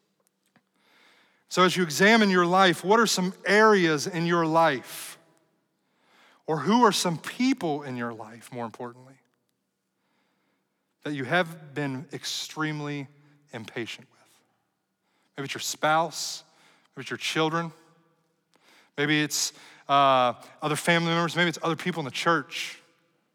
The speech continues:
Maybe you have a lot of difficulty with a family in your community. Then forbearing love. Who have you isolated yourself from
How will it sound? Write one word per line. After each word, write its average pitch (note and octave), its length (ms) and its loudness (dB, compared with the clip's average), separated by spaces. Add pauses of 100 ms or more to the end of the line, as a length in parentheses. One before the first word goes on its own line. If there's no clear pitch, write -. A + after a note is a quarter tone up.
(360)
Maybe E3+ 120 -2
you E3 40 4
have D3+ 100 0
a D#3 40 -2
lot D#3+ 200 4
of C#3 40 -8
difficulty E3 520 -2
with E3 160 -4
a D3 60 -4
family E3+ 420 -4
in E3 80 -4
your D#3+ 100 -4
community. C#3+ 540 -8 (4000)
Then C#3 100 -6
forbearing D3+ 680 0
love. B2 480 -4 (1200)
Who F3+ 100 0
have G3+ 100 -2
you D#3 160 -6
isolated C3+ 640 -4
yourself B2 400 -8
from A2 480 -10